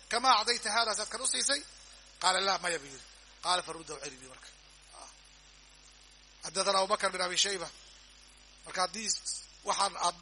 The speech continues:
hadiyada iyo beesheedii munaasabkeed ay ku dhici weydo oo ay meel aan wanaagsaneyn, waad soo ceshan kartaa. Ceshan kartaa, wuu soo celiyey. Gaar ahaan waalidka meelaha loo daliishada way soo gelaysaa iyaduna.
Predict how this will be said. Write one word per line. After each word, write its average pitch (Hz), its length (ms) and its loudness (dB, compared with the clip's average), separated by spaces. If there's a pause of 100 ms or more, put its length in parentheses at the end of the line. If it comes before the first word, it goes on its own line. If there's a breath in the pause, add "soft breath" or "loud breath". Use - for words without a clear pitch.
(320)
hadiyada 202 420 0
iyo 185 180 -6
beesheedii 202 440 2
munaasabkeed 190 600 0
ay 190 80 -6
ku 285 120 -10
dhici 226 160 -6
weydo 240 360 2 (640)
oo 208 140 0
ay 214 140 2
meel 240 180 -2
aan 220 380 -2
wanaagsaneyn, 214 460 4
waad 208 160 -2
soo 226 140 -4 (140)
ceshan 185 200 2
kartaa. 143 300 -12 (320)
Ceshan 165 220 -8
kartaa, 151 200 -12
wuu 147 80 -2
soo 202 120 2
celiyey. 143 260 -8 (1300 loud breath)
Gaar 175 180 0
ahaan 202 140 4
waalidka 208 360 2
meelaha 196 300 2 (200)
loo 196 140 -4
daliishada 180 280 0
way 170 100 -2
soo 180 140 0
gelaysaa 156 300 -4
iyaduna. 147 260 -10